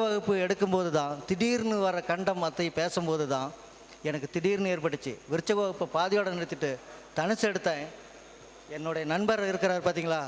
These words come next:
நேத்து கோவையில கூட்டிட்டு போய் ஒரு சிறப்பான,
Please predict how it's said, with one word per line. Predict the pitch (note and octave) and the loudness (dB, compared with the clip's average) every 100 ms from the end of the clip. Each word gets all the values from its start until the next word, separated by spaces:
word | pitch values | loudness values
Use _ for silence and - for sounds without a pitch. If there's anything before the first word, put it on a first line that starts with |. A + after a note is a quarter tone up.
| A#2 - C#3 | -8 -10 -2
நேத்து | D#3+ G#3+ G#3 - | 0 2 2 2
கோவையில | E3+ G3+ G3+ F#3 | 2 2 2 0
கூட்டிட்டு | F3 E3+ E3 | -2 -2 -2
போய் | D3+ C3 D3 - - - - - - C#3 | -2 -2 -4 -12 -20 -20 -20 -20 -6 -2
ஒரு | D#3+ D3 | -2 0
சிறப்பான, | F#3 G#3+ - G#3+ G#3+ | 2 0 2 2 2